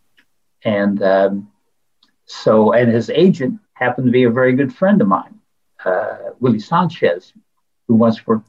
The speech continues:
uh, won the Dodgers minor league system. So, um, I called Willie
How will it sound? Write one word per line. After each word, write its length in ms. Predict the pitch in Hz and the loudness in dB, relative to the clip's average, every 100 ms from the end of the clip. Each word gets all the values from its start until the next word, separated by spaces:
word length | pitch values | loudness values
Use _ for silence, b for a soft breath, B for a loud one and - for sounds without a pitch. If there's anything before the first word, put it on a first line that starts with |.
| _ | _
uh, 340 | 101 98 101 101 | -4 0 2 0
won 280 | 120 113 113 | -2 2 4
the 80 | 101 | 4
Dodgers 580 | 107 110 110 - 107 - | 0 -2 -4 -6 -6 -2
minor 260 | 107 104 | -2 -4
league 220 | 104 143 - | -8 -8 -10
system. 520 | - 92 - - - _ _ _ _ _ _ _ _ _ _ _ | -14 -14 -16 -20 -20 _ _ _ _ _ _ _ _ _ _ _
So, 480 | - - 123 120 - | -10 -2 2 4 2
um, 580 | 120 110 113 107 104 - _ _ _ _ _ _ _ _ - - _ _ | 0 0 2 0 -2 -8 _ _ _ _ _ _ _ _ -18 -18 _ _
I 320 | 120 117 117 | -2 2 2
called 380 | 110 - 104 113 | 0 0 0 2
Willie 360 | 117 131 95 95 | 2 0 0 -4